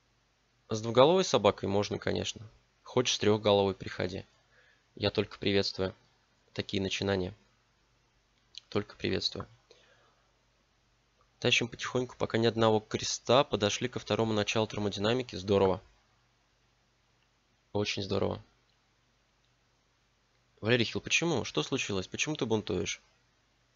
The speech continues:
Не бунтуй. Всё в порядке. А, сегодня я вообще хотел, на самом деле, больше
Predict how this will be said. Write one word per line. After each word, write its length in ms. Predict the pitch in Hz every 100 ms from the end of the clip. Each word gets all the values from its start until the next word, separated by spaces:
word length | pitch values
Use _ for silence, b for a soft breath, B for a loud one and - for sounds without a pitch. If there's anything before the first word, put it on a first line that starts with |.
| _
Не 140 | 117 110
бунтуй. 420 | 127 123 95 98 _ _ _ _ _ _ _ _ _ _ _
Всё 140 | -
в 40 | -
порядке. 400 | 104 98 - - _ _ B B B B B -
А, 200 | 104 104 _ _ _ _ _ _ _ _
сегодня 920 | - - - - 135 175 160 131 - - _ _ _ _ _ _ _
я 140 | 120
вообще 240 | 135 - 127
хотел, 320 | 127 127 127
на 100 | 127
самом 220 | 135 131
деле, 160 | 131 127
больше 300 | 135 -